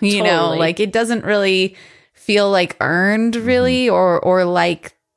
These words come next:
Speaker 1: they really had a change of heart. It just felt like, "Oh, well, now there's a need for you."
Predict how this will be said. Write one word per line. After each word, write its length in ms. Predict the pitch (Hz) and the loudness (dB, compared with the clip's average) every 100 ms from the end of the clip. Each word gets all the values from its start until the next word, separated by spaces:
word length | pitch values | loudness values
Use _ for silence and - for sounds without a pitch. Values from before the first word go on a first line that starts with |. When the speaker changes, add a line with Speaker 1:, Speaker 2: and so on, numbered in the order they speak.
| - | -2
Speaker 1:
they 160 | 185 | -2
really 280 | 170 175 170 | 0 0 0
had 300 | 170 180 170 | 0 -2 0
a 80 | 156 | -2
change 400 | - 180 175 175 | -4 -2 0 0
of 100 | 156 | -4
heart. 580 | - - 165 214 294 381 - - - _ _ | -6 -2 0 -2 -4 -10 -18 -20 -20 _ _
It 60 | 214 | -4
just 240 | 190 - | -4 -4
felt 260 | - 180 - | -2 0 0
like, 400 | 175 165 156 - | 0 0 -4 -2
"Oh, 220 | 226 226 190 | 0 2 0
well, 100 | 190 | 0
now 340 | 190 190 190 | 0 2 0
there's 280 | 180 175 175 | 0 -2 -2
a 60 | 160 | -2
need 360 | 151 156 151 | 0 0 -2
for 180 | - 151 | -4 -6
you." 460 | 143 147 147 147 | -2 -2 0 -2